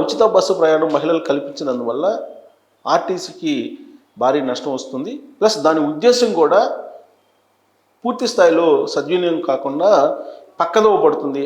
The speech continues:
అనేటువంటి అభిప్రాయానికి అటు తెలంగాణ ఇటు కర్ణాటకలో స్టడీ చేసిన తర్వాత ఒక అభిప్రాయానికి తెలంగాణ ప్రభుత్వం నుంచి నేర్చు-, తీసుకున్నటువంటి పాయింట్స్, కర్ణాటక నుంచి తీసుకున్న పాయింట్స్ని బేరీజు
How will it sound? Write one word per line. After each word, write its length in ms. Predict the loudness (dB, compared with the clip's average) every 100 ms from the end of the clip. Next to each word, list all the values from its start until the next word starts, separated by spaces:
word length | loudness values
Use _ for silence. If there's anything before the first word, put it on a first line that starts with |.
| -4
అనేటువంటి 500 | -4 -2 -4 -6 -4 -4
అభిప్రాయానికి 640 | -4 0 2 2 0 -6 -10 -12 -14 -20
అటు 100 | -14 -2
తెలంగాణ 380 | 0 0 -2 -4 -4 -6
ఇటు 180 | -8 -10 -12 -20 _ _ _ _ _ _
కర్ణాటకలో 540 | -2 0 0 -2 -6 -2
స్టడీ 220 | -2 0 -2 -2
చేసిన 200 | -6 -6
తర్వాత 280 | -2 -2 0 -2 -4
ఒక 100 | -6 -8 -6 -4
అభిప్రాయానికి 580 | -2 2 2 0 -6 -12 -4
తెలంగాణ 420 | -2 -2 -2 0 0 -4 -10 -18 -20 _ -2
ప్రభుత్వం 360 | 0 0 -2 -2
నుంచి 180 | -6 -8 -8
నేర్చు-, 280 | -8 -12 -20 _ _ _ -10
తీసుకున్నటువంటి 580 | -8 -6 -6 -6 -6 -4
పాయింట్స్, 340 | -4 -6 -10 -14 -16 _ _ -4
కర్ణాటక 340 | 0 2 2 0
నుంచి 180 | -4 -6 -10
తీసుకున్న 280 | -10 -12 -10 -6
పాయింట్స్ని 440 | -4 -6 -6 -6 -6 -14 -20 _ _ -2
బేరీజు 240 | 0 0